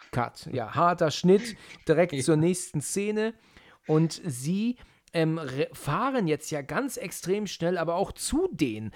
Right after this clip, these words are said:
Speaker 1: Hast du jetzt in Erinnerung, aus welchem Grund sie genau zu den beiden fahren jetzt in dem Moment? Ich krieg das leider nicht mehr ganz zusammen.
Speaker 2: Ja, ich glaub, ich krieg das zusammen. Und zwar wollten sie, ähm, gucken, von wo aus sich die Spinne ja, äh, verbreitet hat, wo das erste Opfer herkommt.
Speaker 1: Ja.
Speaker 2: Und er hat halt nun mal den ersten Sarg geöffnet.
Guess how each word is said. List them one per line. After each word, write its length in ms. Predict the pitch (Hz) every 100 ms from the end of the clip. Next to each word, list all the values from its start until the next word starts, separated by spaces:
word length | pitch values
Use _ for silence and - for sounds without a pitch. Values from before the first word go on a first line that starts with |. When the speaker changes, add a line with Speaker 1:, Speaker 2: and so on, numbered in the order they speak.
| -
Speaker 1:
Hast 260 | - 220 -
du 140 | 277 247
jetzt 260 | 247 -
in 100 | 208
Erinnerung, 640 | 220 202 190 190 202 190 -
aus 240 | 160 -
welchem 240 | 180 -
Grund 220 | 147 208 -
sie 120 | 180
genau 280 | 170 165 214
zu 180 | -
den 240 | 156 185 214
beiden 320 | 143 165 196
fahren 460 | - 110 110 214 247
jetzt 220 | 262 -
in 100 | 240
dem 120 | 247
Moment? 220 | 247 254
Ich 80 | 202
krieg 140 | - -
das 160 | 202
leider 220 | 208 202 208
nicht 160 | 196
mehr 100 | 214
ganz 380 | 180 147 131 -
zusammen. 540 | - 110 107 117 127
Speaker 2:
Ja, 420 | 131 131 156 214 151
ich 180 | 127
glaub, 200 | - 165
ich 120 | 165 -
krieg 120 | 160
das 180 | 139 -
zusammen. 280 | 123 127
Und 80 | 127
zwar 260 | - 143 131
wollten 380 | 147 147 147 131
sie, 340 | 135 143 139 - - -
ähm, 360 | 123 120 117
gucken, 320 | - 175 196 180
von 380 | - 127 104 113
wo 140 | 180
aus 340 | 147 147 127
sich 180 | 147 135
die 140 | - 123
Spinne 420 | - 147 143 139
ja, 640 | 127 120 120 120 113 107
äh, 40 |
verbreitet 720 | - 117 95 95 101 165 196 185
hat, 220 | 170 127
wo 80 | 139
das 180 | 127
erste 360 | - 120 - -
Opfer 320 | 190 - 139
herkommt. 440 | 95 101 - 127 151
Speaker 1:
Ja. 120 | 120
Speaker 2:
Und 120 | 104
er 220 | 131 139
hat 140 | 139 135
halt 140 | 123
nun 100 | 139
mal 140 | 131 120
den 120 | 117
ersten 360 | 123 127 131 110
Sarg 240 | 113 -
geöffnet. 640 | 98 120 127 - 202 214